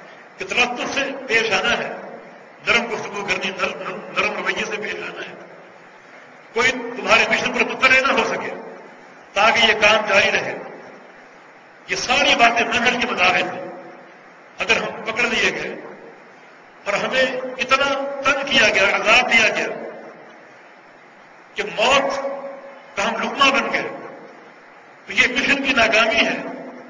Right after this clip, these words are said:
اس لیے کہ بعد میں اس علاقے میں دعوت کا کام کون کرے گا؟ اور اگر ہمیں اتنا تنگ کیا گیا کہ ہم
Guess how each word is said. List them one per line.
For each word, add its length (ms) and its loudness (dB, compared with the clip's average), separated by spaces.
اس 180 -8
لیے 180 4
کہ 80 2
بعد 300 2
میں 140 2
اس 80 -2
علاقے 400 4
میں 100 -4
دعوت 400 0
کا 140 2
کام 260 -2
کون 260 -4
کرے 140 -4
گا؟ 120 -10
اور 100 -4
اگر 220 4
ہمیں 180 -4
اتنا 360 2
تنگ 140 -2
کیا 180 4
گیا 200 4
کہ 120 0
ہم 200 -4